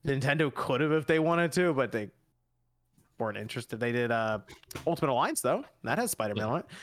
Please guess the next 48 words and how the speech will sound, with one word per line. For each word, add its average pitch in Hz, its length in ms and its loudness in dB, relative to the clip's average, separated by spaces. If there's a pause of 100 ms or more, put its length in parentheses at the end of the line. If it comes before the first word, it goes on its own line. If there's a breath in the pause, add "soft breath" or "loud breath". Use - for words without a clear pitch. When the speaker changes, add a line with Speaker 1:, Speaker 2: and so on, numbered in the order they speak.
(160 loud breath)
Speaker 1:
God 190 160 4
of 156 80 0
War, 185 120 6
though, 156 180 4
is 131 100 2
just 127 200 -2
owned 117 220 -2
by 101 100 0
Sony 101 300 -4
outright. 98 400 -8 (680)
So - 160 -2
that's, 104 120 0
Speaker 2:
Maybe, 180 340 4
Speaker 1:
uh, 98 320 -4
Speaker 2:
maybe 151 320 4
they 208 140 6
mean 160 220 6
specifically, 165 520 6
like, 120 360 6
big, 139 320 4 (200)
giant 139 360 4
budget 139 420 4
cinematography 147 1200 2
experience. 247 520 2
I 156 60 8
don't 165 80 8
know. 143 100 10
Those 165 240 4
games 240 200 8
definitely 196 560 6
only 160 220 8
exist 131 400 4
on 117 140 4
PlayStation 117 600 2
style-wise, 110 760 4
I 107 60 2
feel 110 220 -2
like. 104 200 0 (600)
Speaker 1:
Yeah, 123 260 -2
I - 20 0
mean, 190 160 2
Breath 247 180 2
of - 60 -12
the 208 80 2
Wild 147 300 4
two 151 220 2
will 135 140 2
be 117 240 -2